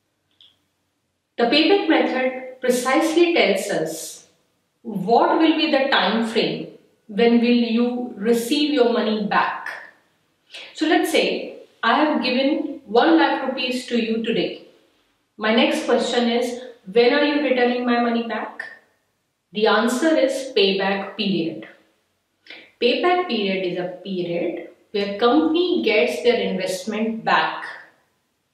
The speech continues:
Now let's see how do we calculate the payback period.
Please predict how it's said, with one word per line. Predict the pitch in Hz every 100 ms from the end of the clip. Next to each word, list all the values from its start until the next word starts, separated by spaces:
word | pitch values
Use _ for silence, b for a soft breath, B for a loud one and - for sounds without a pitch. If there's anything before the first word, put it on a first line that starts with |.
| _
Now | 180 190
let's | 269 - -
see | 262 277 311 - -
how | - 233 233
do | 330 320
we | 311
calculate | 311 196 196 214 202 190
the | 226 - -
payback | 180 165 175 160 -
period. | 226 - - -